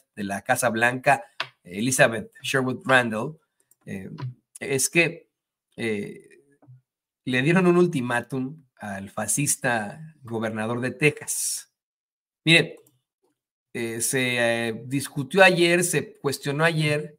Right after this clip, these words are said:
si en algún momento el presidente López Obrador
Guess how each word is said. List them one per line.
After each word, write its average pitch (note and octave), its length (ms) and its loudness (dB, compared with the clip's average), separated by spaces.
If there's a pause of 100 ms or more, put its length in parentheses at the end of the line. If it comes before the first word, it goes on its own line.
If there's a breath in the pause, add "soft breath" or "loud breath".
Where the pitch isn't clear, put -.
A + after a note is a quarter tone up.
(120)
si - 280 -6
en A#2+ 80 -6
algún C#3 280 -2
momento C#3+ 640 -2 (840)
el F#2+ 460 -12
presidente B2+ 460 -4
López C3+ 360 -2
Obrador B2+ 540 0